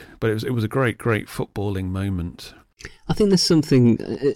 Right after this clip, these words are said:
Speaker 2: as you say, innate about, about that type of goal. You know, the, the story of, you know, that, uh, of Benevento not even having a point. And that's one of those things, when I saw the video, I thought, "Surely that can't be right. It's December."
Speaker 1: Yeah.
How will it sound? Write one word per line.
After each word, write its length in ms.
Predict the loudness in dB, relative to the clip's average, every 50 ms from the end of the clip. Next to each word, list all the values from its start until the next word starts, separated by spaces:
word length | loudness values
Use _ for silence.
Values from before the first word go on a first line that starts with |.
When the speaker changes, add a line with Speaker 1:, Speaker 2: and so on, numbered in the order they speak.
| -4 -2 0
Speaker 2:
as 160 | 0 2 4
you 60 | 2 2
say, 240 | 4 2 2 4
innate 520 | 6 8 8 8 6 6 4 4 4 2 0
about, 360 | 2 4 2 2 2 0 -4 -2 -2
about 320 | -2 0 0 0 2 2
that 200 | 0 0 0 -2
type 280 | -2 0 0 2 2 0
of 160 | 0 0 0
goal. 420 | 0 2 2 2 2 0 -2 -4 -8 -16 -18 -20 _ _
You 80 | 4
know, 120 | 4 4 4
the, 220 | 4 4 2 2 0 _ 0
the 80 | 0 0
story 580 | 2 2 4 4 6 6 6 6 6 6 4 4
of, 100 | 2 -2 -12 -20 -20 -20 _ -2
you 60 | -2
know, 100 | 0 0
that, 160 | 0 -2 -2
uh, 360 | -2 -2 -2 -2 -2 -2 -4
of 120 | -4 -2 0
Benevento 480 | 2 2 2 2 0 0 0 2 2
not 140 | 2 4 4
even 220 | 2 2 2 0
having 260 | -2 0 0 0 0 0
a 40 |
point. 440 | -2 0 0 2 2 2 0 0 2
And 80 | 2 2
that's 120 | 2 2 2
one 100 | 4 4
of 40 |
those 140 | 4 4 4
things, 180 | 2 2 2 2
when 100 | 2 2
I 40 | 2
saw 220 | 2 2 2 4
the 80 | 4 4
video, 200 | 4 2 2 0
I 40 |
thought, 240 | 0 -4 -6 -4 -4
"Surely 280 | -4 -4 0 0 0 0
that 160 | 0 -2 -4
can't 220 | -2 -2 -2 0 0
be 100 | -2 -4
right. 360 | -4 -4 -8 -8 -6 -6 -6
It's 160 | -6 -4 -6 -4
December." 480 | -2 -2 0 2 2 4 2 2 2 2
Speaker 1:
Yeah. 320 | 2 2 2 2 0 -2